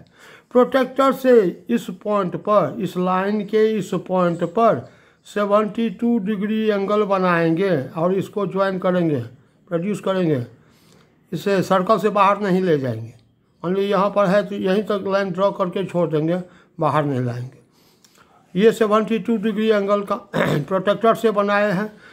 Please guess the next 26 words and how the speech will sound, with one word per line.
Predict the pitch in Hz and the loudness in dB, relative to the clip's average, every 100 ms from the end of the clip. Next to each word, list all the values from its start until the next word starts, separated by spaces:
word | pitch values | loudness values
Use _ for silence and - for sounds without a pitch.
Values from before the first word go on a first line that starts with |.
| _ 233 | _ -6
इसमें | - 233 240 | 0 2 4
लिख | 233 185 | 2 2
दिए | 220 | 0
पियर। | - 196 185 175 127 110 - _ _ _ _ _ _ _ _ _ _ _ _ _ _ _ _ _ _ | 0 -2 0 2 0 -6 -18 _ _ _ _ _ _ _ _ _ _ _ _ _ _ _ _ _ _
नेक्स्ट | 202 285 294 - - 165 | 4 6 6 2 -10 -4
गुआवा | 208 254 233 254 208 | 0 2 6 6 4
सेवेंटी | - 220 240 247 254 | 2 0 0 0 -2
टू | 262 | -2
डिग्री, | 240 247 226 175 110 - _ - | -2 -2 0 -2 -4 -12 _ -10
गुआवा | 156 233 240 226 247 175 | 0 4 4 4 4 2
सेवेंटी | - 208 202 226 233 | -2 -4 -2 -2 -4
टू | 185 254 | -2 -2
डिग्री। | 226 240 214 165 110 113 _ - - - - - | -2 -4 -2 -4 -6 -12 _ -20 -20 -20 -8 -8
तो | |
फिर | - 262 285 | 0 2 4
यहाँ | 269 247 233 208 208 | 4 4 4 2 4
अब | 226 202 170 | 2 2 -4
सेंटर | - 214 - 254 254 | -4 -4 -2 -2 0
के, | 247 233 - - _ _ _ | 2 2 2 -10 _ _ _
सेंटर | - 202 202 202 | -8 -6 0 0
पर, | - 135 175 - | -2 -8 -10 -6
यहाँ | 156 147 | -2 -2
पर, | 123 123 156 _ _ _ - _ _ 285 | -4 -8 -12 _ _ _ -20 _ _ 4
इस | 302 262 | 4 4
लाइन | 254 208 180 147 | 4 4 4 0
पर, | 123 120 | -4 -12